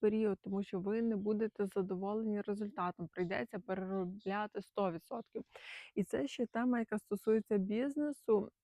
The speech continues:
Е, починати новий бізнес, особливо з великим вкладом фінансів, теж не варто, тому що потім ви не будете отримувати того необхідного доходу, про який ви мріяли. І, е, значить, Венера буде ретроградною з другого березня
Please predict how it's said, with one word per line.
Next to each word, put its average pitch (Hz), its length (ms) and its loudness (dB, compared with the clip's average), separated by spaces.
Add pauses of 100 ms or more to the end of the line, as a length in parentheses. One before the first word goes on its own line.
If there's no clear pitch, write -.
Е, 190 180 -2
починати 214 540 0
новий 208 360 2
бізнес, 226 640 0 (420)
особливо 208 640 2
з - 200 -4
великим 196 600 4
вкладом 196 480 0
фінансів, 202 580 0
теж 214 280 -2
не 190 100 2
варто, 214 440 0 (100)
тому 208 220 2
що 208 200 -4 (560)
потім 247 380 4
ви 208 120 4
не 226 120 6
будете 220 400 2
отримувати 214 840 2
того 214 320 2
необхідного 208 800 2
доходу, 220 680 2
про 190 120 0
який 202 280 2
ви 208 180 4
мріяли. 185 580 4 (640)
І, 226 220 4 (260)
е, 190 520 2
значить, 202 380 0
Венера 202 340 2
буде 185 320 0
ретроградною 196 960 0
з 185 80 -4
другого 196 420 2
березня 202 640 -2